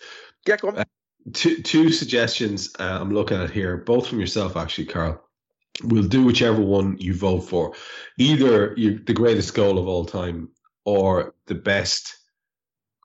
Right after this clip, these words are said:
Speaker 2: footy tournament of all time. I'm not gonna go pundits 'cause we spent a bit of time on pundits recently. So we, it, it, it's, it's, it's a vote. The three of us get to vote on this.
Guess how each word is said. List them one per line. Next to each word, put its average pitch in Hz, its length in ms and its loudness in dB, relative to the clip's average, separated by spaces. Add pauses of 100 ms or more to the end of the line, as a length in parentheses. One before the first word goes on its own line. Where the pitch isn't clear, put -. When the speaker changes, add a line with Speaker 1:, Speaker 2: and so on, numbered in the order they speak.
(540)
Speaker 2:
footy 113 360 0
tournament 107 580 -2
of 82 100 -10
all 85 160 -4
time. 80 360 -8
I'm 101 100 -2
not 127 140 2
gonna 131 160 2
go 110 180 4
pundits 110 420 -2
'cause 87 180 -8
we 87 80 -6
spent 104 240 -2
a 87 40 -4
bit 92 100 -2
of 82 80 -4
time 92 220 -2
on 87 60 -4
pundits 85 340 -2
recently. 87 360 -4 (260)
So - 400 0 (480)
we, 131 200 2
it, 127 280 -2
it, 113 180 0
it's, 120 360 -2
it's, 113 260 -2
it's 113 200 -2
a 117 60 2
vote. 107 460 2
The 110 100 -2
three 127 260 0
of 107 80 0
us 98 120 -4
get 107 140 -2
to 110 60 -4
vote 98 200 0
on 92 80 -6
this. 90 280 -6